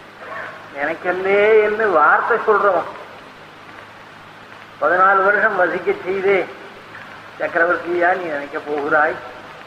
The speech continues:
நினைக்கிறதுக்கு இடமே இல்லை. ஆனால் ஒன்று, உனக்கு எல்லா பந்துவும்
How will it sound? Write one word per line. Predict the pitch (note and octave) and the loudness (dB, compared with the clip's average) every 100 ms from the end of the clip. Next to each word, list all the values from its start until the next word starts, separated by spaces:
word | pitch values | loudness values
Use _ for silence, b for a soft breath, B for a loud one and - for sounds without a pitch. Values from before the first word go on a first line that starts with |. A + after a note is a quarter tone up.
| - - - - - - - - | -20 -20 -20 -20 -20 -20 -20 -8
நினைக்கிறதுக்கு | C3 D3+ E3+ D#3+ D#3 - | -6 -4 -2 -2 -2 -4
இடமே | C#3+ B2+ C#3+ D3+ E3+ | -2 0 0 -2 -4
இல்லை. | D3 D3 D3+ D#3+ F#3 - - - - - - - - - - - - - - | -4 2 4 4 2 -4 -16 -18 -18 -18 -18 -20 -20 -20 -20 -20 -20 -20 -4
ஆனால் | B2+ C#3 E3 G3+ | 2 4 4 4
ஒன்று, | E3+ F3+ G3 F3+ F#3+ F#3+ - - - - - - - - - - - - | 0 2 2 4 4 0 -8 -16 -18 -20 -20 -20 -20 -20 -20 -20 -20 -12
உனக்கு | A#2+ A#2 D#3 - E3 | -4 0 0 0 2
எல்லா | C3 C#3 D#3+ F3 | 2 2 4 4
பந்துவும் | F3 F3+ F3 F3+ G3 G3 | 4 0 -2 0 0 -2